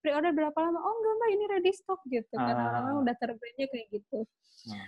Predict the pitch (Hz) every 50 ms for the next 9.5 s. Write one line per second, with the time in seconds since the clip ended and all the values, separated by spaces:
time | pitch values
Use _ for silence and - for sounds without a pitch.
0 | - - - _ _ - - 247 262 277 285 294 294 - - 277 277 277 277 277
1 | 277 285 277 285 294 285 294 285 285 277 302 359 359 359 320 302 294 285 285 277
2 | 294 294 269 269 269 - 277 262 262 262 269 254 - 262 240 240 240 240 226 233
3 | 233 240 - 247 240 240 226 233 302 311 285 254 240 262 294 294 _ _ _ _
4 | _ _ _ _ _ _ _ _ _ _ - - - _ _ - - - _ _
5 | _ _ _ _ _ _ _ - - 285 277 269 269 269 254 277 277 254 247 233
6 | 311 330 320 311 294 277 277 294 320 330 320 330 - - - - - - - -
7 | - - 254 269 262 262 262 233 233 247 247 277 294 294 294 - 269 262 269 269
8 | 269 269 269 269 - 277 254 254 262 285 285 277 269 262 262 254 247 247 269 262
9 | 269 - - 240 226 220 214 214 -